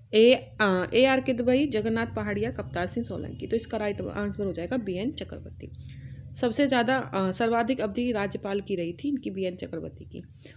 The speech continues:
उसके बाद चलते हैं, एटी सेवन नंबर क्वेश्चन है आपका। <clears throat> निम्नलिखित में से कौन सा, अ,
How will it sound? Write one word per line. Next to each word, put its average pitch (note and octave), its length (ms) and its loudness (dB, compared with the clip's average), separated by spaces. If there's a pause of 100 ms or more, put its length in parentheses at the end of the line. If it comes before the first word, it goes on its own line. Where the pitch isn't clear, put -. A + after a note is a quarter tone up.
(120)
उसके C#4+ 160 2
बाद C#4+ 180 4
चलते C#4 240 4
हैं, D4 160 8
एटी C4 180 0
सेवन A#3+ 240 -2
नंबर A#3 200 0
क्वेश्चन A3+ 380 -4
है A#3 80 -4
आपका। A3+ 260 -6 (1800)
<clears throat> - 580 6
निम्नलिखित D#4 380 10
में E4 180 10
से E4+ 180 4
कौन D4+ 300 6
सा, D#4 260 6 (200)
अ, G3 320 2